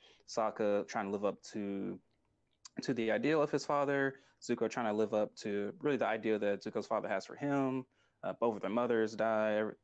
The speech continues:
everything that Katara and Sokka has in com-, Katara and Zuko has in common, Zuko and Sokka have in common, but even more of it. Um, but that leads me more into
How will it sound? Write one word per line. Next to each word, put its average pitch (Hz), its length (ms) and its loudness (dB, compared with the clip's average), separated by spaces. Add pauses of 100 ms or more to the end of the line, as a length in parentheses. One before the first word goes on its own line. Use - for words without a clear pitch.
everything 156 500 0
that 107 320 0
Katara 107 440 2
and 101 100 -2
Sokka 101 300 -2
has 101 140 -2
in - 60 -10
com-, 107 240 -6 (220)
Katara 120 360 0
and 101 100 -4
Zuko 120 160 -2
has 104 120 2
in - 60 -12
common, 101 400 -8 (800)
Zuko 104 540 0
and 101 100 -8
Sokka 110 280 -4
have 101 100 0
in 98 80 -6
common, 98 280 -6
but 98 220 0
even 104 360 -6 (180)
more 180 160 0
of - 140 -4
it. - 140 -6 (360)
Um, 98 320 -2 (240)
but 143 300 -2 (180)
that 139 220 0
leads 120 320 -4
me 117 160 -4
more 107 260 -2
into 98 500 -4